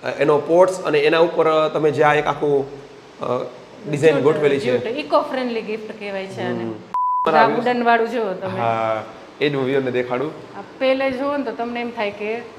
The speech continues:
Speaker 2: લાકડાનું બનેલું છે, પણ હકીકતમાં સિરામિક છે.
Speaker 1: હમ. ઓહો, એકદમ આમ ફૂલ, અ, ક્રિએટિવ ડિઝાઇન વાળું છે.
Speaker 2: હમ. થાય છે.
Speaker 1: હમ.
Speaker 2: જે યાર બર્થડેનું છે.
Speaker 1: હમ.
Speaker 2: બર્થડે, એનિવર્સરી,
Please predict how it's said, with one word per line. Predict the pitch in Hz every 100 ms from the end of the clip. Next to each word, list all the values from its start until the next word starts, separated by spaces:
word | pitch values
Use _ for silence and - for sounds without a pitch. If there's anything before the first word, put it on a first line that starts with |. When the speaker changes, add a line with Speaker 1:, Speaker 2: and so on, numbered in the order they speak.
| 196
Speaker 2:
લાકડાનું | 208 214 208 202 185
બનેલું | 190 190 185
છે, | 202 180
પણ | 190
હકીકતમાં | 202 220 214 220 196
સિરામિક | - 220 185 180
છે. | - 190
Speaker 1:
હમ. | 175 120 117 113 110 110 - - - - - - - - - - -
ઓહો, | 110 107 107 107 - 151
એકદમ | 151 151
આમ | 143
ફૂલ, | 123 170 170 160 135 120 - - - - - -
અ, |
ક્રિએટિવ | 120 - 147 156 151 143 131 123 117
ડિઝાઇન | 131 131 123
વાળું | 120 117 113
છે. | 113 113
Speaker 2:
હમ. | 110 - 196 190 175 - - - - - -
થાય | 190
છે. | 190 196
Speaker 1:
હમ. | 190 - 151 120 120
Speaker 2:
જે | 208 202
યાર | 202 202 196
બર્થડેનું | 208 202 202 196
છે. | - 190
Speaker 1:
હમ. | 190 - - - - - - 135 117 117 117 110 180
Speaker 2:
બર્થડે, | 202 196 202 196
એનિવર્સરી, | 208 202 196 - 196 190 185